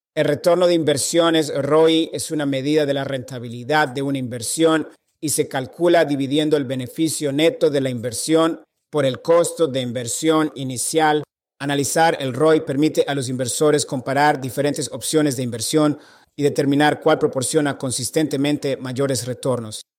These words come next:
Estudiando los datos históricos sobre las tendencias del mercado de alquiler y realizando un análisis exhaustivo de roi,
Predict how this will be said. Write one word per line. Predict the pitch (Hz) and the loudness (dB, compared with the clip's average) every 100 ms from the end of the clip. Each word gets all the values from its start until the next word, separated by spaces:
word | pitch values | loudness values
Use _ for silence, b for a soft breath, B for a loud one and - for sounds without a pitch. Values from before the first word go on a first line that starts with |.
| _ - | _ -14
Estudiando | - 160 165 160 | -2 2 4 4
los | 135 | 4
datos | 165 160 165 135 | 2 2 -2 -4
históricos | 127 170 165 170 151 | 0 2 2 2 0
sobre | 160 143 | 0 0
las | 139 | -2
tendencias | - 135 156 156 139 | -4 0 0 0 -2
del | 135 | -4
mercado | 127 - 143 139 | -4 -2 0 2
de | |
alquiler | 127 - 139 156 135 B B | 0 0 2 2 0 B B
y | 143 | -6
realizando | 135 135 - 156 156 | -4 -2 0 2 2
un | 151 | 2
análisis | 143 147 147 131 123 | 2 2 0 -2 -8
exhaustivo | - 127 - 151 139 131 | -8 -8 -6 -2 0 -2
de | 120 | -4
roi, | 113 147 170 | -2 2 2